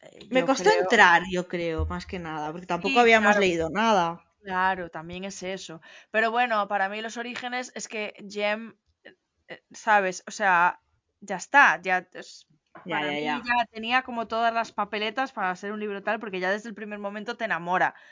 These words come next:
Speaker 1: como
Speaker 2: Mm.
Speaker 1: personaje.
Speaker 2: Sí.
Speaker 1: Entonces yo creo que tal.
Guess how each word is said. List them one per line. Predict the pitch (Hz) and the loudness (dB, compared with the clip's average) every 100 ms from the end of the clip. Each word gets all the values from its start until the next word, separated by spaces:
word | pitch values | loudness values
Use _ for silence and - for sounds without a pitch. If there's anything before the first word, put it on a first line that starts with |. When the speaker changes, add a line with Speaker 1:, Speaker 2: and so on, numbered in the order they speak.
| - - | -20 -16
Speaker 1:
como | 185 185 | -10 -8
Speaker 2:
Mm. | |
Speaker 1:
personaje. | 180 175 151 160 165 - _ _ _ _ | -8 -10 -12 -12 -14 -18 _ _ _ _
Speaker 2:
Sí. | - 170 156 _ _ _ - 190 | -12 -12 -12 _ _ _ -20 -14
Speaker 1:
Entonces | 170 185 | -8 -8
yo | 180 185 | -8 -10
creo | 185 | -14
que | 180 175 | -14 -14
tal. | 156 151 | -10 -12